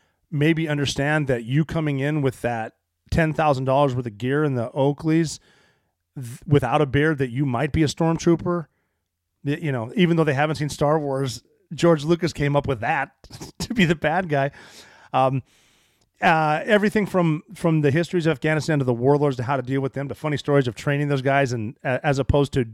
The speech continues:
training and doing jumping jacks, just the spray and pray, which are great, not great, but just ridiculous stories of, uh, uh, an hour-long gunfight with everyone full auto, no one gets hurt, and everyone walks home type shit.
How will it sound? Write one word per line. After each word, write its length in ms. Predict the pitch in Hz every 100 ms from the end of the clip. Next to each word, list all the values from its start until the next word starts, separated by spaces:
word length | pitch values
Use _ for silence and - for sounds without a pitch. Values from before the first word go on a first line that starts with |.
| -
training 480 | - 151 156 151
and 80 | 143
doing 220 | 135 139
jumping 320 | 117 135 143 139
jacks, 320 | 143 147 -
just 180 | 131 -
the 80 |
spray 340 | 113 - 120 127
and 120 | 135
pray, 320 | 139 135 143 _ - _
which 200 | 139 131
are 60 | 127
great, 340 | 107 131 143 - _
not 280 | 170 170 -
great, 320 | 135 135 147
but 80 | -
just 260 | - 120 135
ridiculous 480 | 127 117 139 139 131
stories 380 | - 127 139 123
of, 160 | 117 - - - _ _ _ -
uh, 220 | 123 117 - -
uh, 340 | 135 117 113 113 -
an 100 | 156
hour-long 520 | 139 156 156 147 139
gunfight 380 | 131 139 135 151
with 120 | 135
everyone 360 | 135 135 139 139
full 240 | - 147
auto, 200 | 131 135
no 160 | 135 131
one 120 | 135
gets 200 | 131 127
hurt, 100 | 139
and 80 | 123
everyone 280 | 123 120 123
walks 260 | 120 113
home 180 | - 127
type 220 | 127 127
shit. 260 | 117 - 131